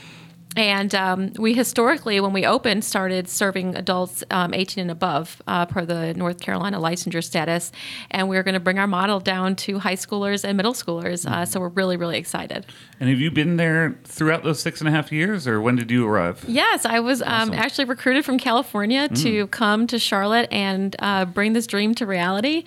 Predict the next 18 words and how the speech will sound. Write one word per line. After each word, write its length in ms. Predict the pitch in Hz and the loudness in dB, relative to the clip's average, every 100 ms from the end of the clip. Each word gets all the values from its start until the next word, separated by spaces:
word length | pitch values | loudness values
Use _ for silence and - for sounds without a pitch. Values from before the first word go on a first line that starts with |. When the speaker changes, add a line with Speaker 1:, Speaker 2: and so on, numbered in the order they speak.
| - | -2
Speaker 2:
Oh, 120 | 143 | 0
that's 160 | 113 101 | 0 -2
awesome. 260 | 117 - | -6 -4
Speaker 1:
So 300 | 90 - 240 | -4 0 2
it's 200 | 214 233 | 2 0
been 220 | - 226 214 | 0 0 0
a 140 | 190 | -2
really 340 | 185 220 208 | 0 0 2
amazing, 720 | 190 190 180 175 180 170 170 - | 2 2 0 0 -2 -4 -6 -6
um, 280 | - 175 160 | -4 -2 -2
Speaker 2:
Mm-hmm. 20 | - | -2
Speaker 1:
endeavor, 580 | 180 170 170 160 160 - | 0 0 0 2 4 2
and, 340 | 175 165 160 | 0 -2 -4
um, 280 | 170 165 156 | -4 -4 -4
have 240 | 175 190 175 | -4 -2 -2
an 80 | |
amazing 420 | 175 190 202 202 190 | 2 2 2 0 -2
team. 520 | - 196 185 180 | 0 2 4 2